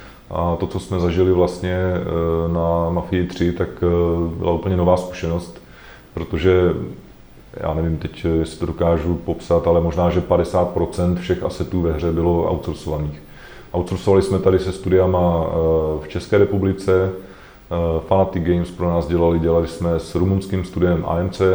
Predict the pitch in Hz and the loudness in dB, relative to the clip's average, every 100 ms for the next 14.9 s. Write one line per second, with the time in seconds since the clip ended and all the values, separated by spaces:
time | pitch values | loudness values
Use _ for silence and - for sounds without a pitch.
0 | 92 90 - - 85 80 82 80 80 80 | 0 -4 -10 -6 -2 0 0 0 -4 -8
1 | - 78 76 78 - 87 87 - - - | -12 -8 -8 -8 -8 -6 -6 -8 -18 -20
2 | - - - 82 82 82 82 82 82 82 | -18 -18 -12 -4 -2 0 0 0 -2 -4
3 | - 78 85 87 - 90 85 117 - 85 | -4 -2 0 0 -2 -2 0 -2 -4 -8
4 | - - 85 87 80 78 78 78 78 95 | -6 -4 0 0 0 -4 -4 -6 -4 -4
5 | 95 98 95 95 87 87 87 90 82 78 | 2 4 6 4 0 -2 -2 -2 0 0
6 | 82 101 101 - - - - - - - | 0 -2 -6 -14 -20 -20 -20 -20 -20 -20
7 | - - 82 82 82 82 80 80 80 73 | -18 -8 -4 0 0 0 0 -2 -2 -6
8 | 65 - - - - - - - - - | -10 -20 -20 -20 -20 -20 -20 -20 -20 -20
9 | - - - - - 95 92 101 90 82 | -20 -20 -20 -20 -4 2 6 6 6 2
10 | 95 98 98 - 95 85 98 92 95 - | 2 2 0 0 0 2 4 4 2 -2
11 | 87 - - - - - - 85 82 80 | -4 -4 -10 -20 -20 -20 -4 0 2 2
12 | 90 101 95 107 101 101 107 95 95 98 | 2 4 6 4 6 4 4 4 6 6
13 | 101 98 98 98 98 101 80 80 - - | 6 6 6 4 2 2 0 -2 -4 -2
14 | 85 80 - 82 80 80 76 76 | 0 -2 -4 -2 0 0 0 -2